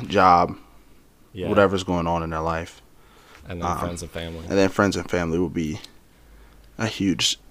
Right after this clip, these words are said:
Speaker 1: that would be majority of people's top fives.
Speaker 2: Yep.
Speaker 1: So basically what we learned is we ain't special. We're, we're
Speaker 2: No.
Speaker 1: basic bitches.
Speaker 2: We, I gotta say something before we wrap this up real fast.
Speaker 1: Mm-hmm.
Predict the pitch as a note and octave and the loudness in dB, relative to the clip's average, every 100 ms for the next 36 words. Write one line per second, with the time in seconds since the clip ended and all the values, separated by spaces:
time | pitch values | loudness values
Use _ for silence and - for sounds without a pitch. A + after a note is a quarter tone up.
0 | - - C3+ B2+ A#2 - - A#2 G2+ G2+ | -2 8 8 10 6 4 4 4 8 6
1 | G2 G#2 - F#2 F#2 F#2 E2 - G#1+ - | 6 0 -4 -6 -6 -6 -6 -6 -8 -10
2 | - - - - - - - - - - | -14 -18 -20 -20 -20 -20 -20 -20 -18 -16
3 | - - - - G2+ G#2 G2+ F2+ F#2+ F2+ | -16 -16 -20 -8 0 2 2 2 4 4
4 | F2 F2+ D#2+ D#2 D#2 C#2 - - - - | 2 0 -2 -4 -4 -2 -4 -6 -6 -8
5 | - - - - - - D2 D2 D#2+ D#2 | -16 -20 -20 -20 -20 -12 -6 -4 -2 -2
6 | D2+ - - B1+ - - - - - - | -2 -6 -10 -8 -8 -10 -16 -18 -20 -20
7 | - - C3 - G3+ G#3 C3+ D#3+ C#3 A#2 | -20 -4 0 2 6 6 6 2 2 -2
8 | G2 - A2+ G#2 G2+ F#2+ F#2+ - E2+ F2 | -4 -2 0 2 0 0 -4 -2 -4 -4
9 | E2 F2+ E2 E2 A2 G#2 G2+ | -6 -4 -4 -2 -2 -2 -4